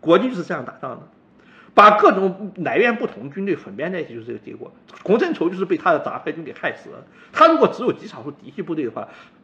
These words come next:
本来是可以像是贺人龙或者是吴三桂一样，打不赢至少能跑得到。会，左良玉后来也是因为跑得快才跑到的。但是这样动不动就跑，那你跟韩复榘有什么区别？你，你又不是鲁国的国家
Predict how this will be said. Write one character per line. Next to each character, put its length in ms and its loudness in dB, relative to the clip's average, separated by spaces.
本 180 2
来 120 2
是 100 -8
可 160 -2
以 100 4
像 160 -2
是 220 -6
贺 400 -2
人 200 -4
龙 320 -10
或 140 6
者 60 -2
是 100 -4
吴 100 -8
三 200 -6
桂 140 -4
一 100 -12
样， 280 -12
打 200 6
不 80 -4
赢 120 -2
至 60 -16
少 100 -2
能 80 -8
跑 220 -16
得 60 -14
到。 240 -12
会， 240 0
左 160 6
良 220 6
玉 40 6
后 180 2
来 100 0
也 60 -4
是 100 -14
因 60 -8
为 40 -8
跑 160 -12
得 80 -8
快 180 -4
才 100 -8
跑 180 -14
到 160 -12
的。 60 -16
但 160 8
是 140 0
这 80 4
样 280 6
动 120 0
不 60 -6
动 80 -2
就 100 2
跑， 240 -12
那 100 0
你 220 -6
跟 120 -12
韩 180 -6
复 100 -20
榘 120 -16
有 60 -12
什 100 -18
么 80 -20
区 140 -18
别？ 160 -14
你， 200 -10
你 140 0
又 180 8
不 160 4
是 160 0
鲁 260 2
国 160 -2
的 120 0
国 180 -6
家 80 -8